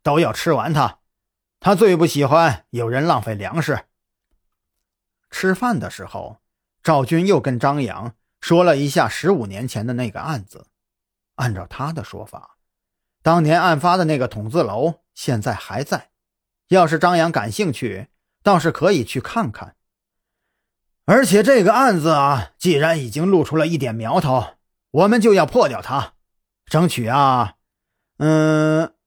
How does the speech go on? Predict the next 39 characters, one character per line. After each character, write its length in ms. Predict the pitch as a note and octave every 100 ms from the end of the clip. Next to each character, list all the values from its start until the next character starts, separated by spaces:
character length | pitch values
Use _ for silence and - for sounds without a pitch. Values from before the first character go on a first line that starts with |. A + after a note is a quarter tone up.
| _
在 180 | - D#3
一 160 | C3+ D#3+
个 80 |
月 220 | G3 A3+ D3+
吧， 260 | C#3 - _ _ _
一 180 | C3+ G3+
个 80 | A3
月 140 | G3+
之 160 | F3 A#3
内 320 | G#3+ A2 - -
把 120 | A#2+
它 120 | E3+
解 180 | D#3+ C3
决。” 300 | G#3 A#3+ G#2 _ _ _ _ _ _ _ _ _ _ _ _
赵 220 | - B2+
军 240 | A2 C#3+ C#3+
定 180 | D#3 A#2
下 140 | A2
了 100 | F#2+
期 240 | - D3
限。 240 | C#3+ D#3 - _ _ _ _ _ _ _ _ _ _ _ _ _ _ _ _ -
张 220 | G3 F3
扬 180 | C#3+ E3
也 140 | C3
能 180 | A2+ F#3
感 200 | C#3+ G2
觉 160 | A2
到， 320 | A2+ G#2 - _ _ _
这 200 | B3 B3+
个 140 | C3+
案 260 | A#2+ C#3 A#2+
子 380 | G#2+ G2 D#2 F#2+ _ _
跟 220 | - E3+ F3+
谭 240 | B2 F3+
浩 160 | F#3+ D3
鹏 180 | A#2+
的 100 | C#3
案 220 | D#3+ D#3 A2
子 300 | G2+ G#2+